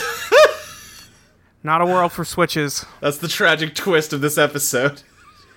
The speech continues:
Speaker 2: Yep.
Speaker 1: Yes, <laughs> it is. It is.
Speaker 2: Um, so, uh, he ends up, he stops talking to the chess guy, um, and he's walking away, but the, the queen girl is following him, and then he stops her and is like, "Hey,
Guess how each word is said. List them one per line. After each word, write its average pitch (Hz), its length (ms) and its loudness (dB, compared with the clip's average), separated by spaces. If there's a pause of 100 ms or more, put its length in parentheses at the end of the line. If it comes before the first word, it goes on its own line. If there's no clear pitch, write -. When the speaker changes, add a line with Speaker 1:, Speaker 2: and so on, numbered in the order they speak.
(180)
Speaker 2:
Yep. 151 280 -6 (120)
Speaker 1:
Yes, 170 380 0
<laughs> - 40 -4
it 196 160 2
is. 214 520 0
It 247 180 0
is. 185 540 0 (1300)
Speaker 2:
Um, 143 360 0 (440)
so, 160 640 0 (300)
uh, 147 320 2
he 247 600 -6
ends 190 240 0
up, 185 140 0
he 180 260 -4
stops 220 320 -2
talking 170 280 0
to 151 60 -8
the 139 100 -10
chess 160 280 -2
guy, 147 440 2 (420)
um, 131 280 0
and 135 140 -4
he's 175 180 -2
walking 170 340 0
away, 139 300 0
but 131 180 -6
the, 139 500 -2
the 139 100 -8
queen 180 320 -6
girl 147 280 -2
is 127 100 -12
following 151 480 -2
him, 120 220 -12
and 123 100 -12
then 127 120 -8
he 139 140 -12
stops 135 380 -2
her 131 80 -6
and 127 60 -6
is 123 40 -12
like, 131 100 -10
"Hey, 170 220 0